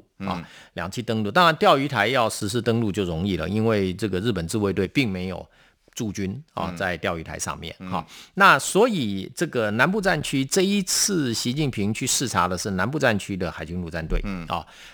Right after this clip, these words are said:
Speaker 1: 那对南部战区而言，它的主要的作战方向，它的战略方向就是朝向南海，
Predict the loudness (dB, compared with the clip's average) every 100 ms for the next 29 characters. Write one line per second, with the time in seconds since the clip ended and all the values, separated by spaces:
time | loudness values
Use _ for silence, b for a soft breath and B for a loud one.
0 | 2 4 4 2 2 2 2 2 2 2
1 | 0 0 0 -2 -2 -4 -8 -6 2 2
2 | 2 -2 -6 -8 -10 -2 0 0 -4 -6
3 | -2 -2 0 -2 -2 -2 -2 0 2 2
4 | 2 2 2 2 0 0 -4 -4 -6 -4
5 | -6 -6 -10 -12 -10 -8 -6 -6 -8 -10
6 | -14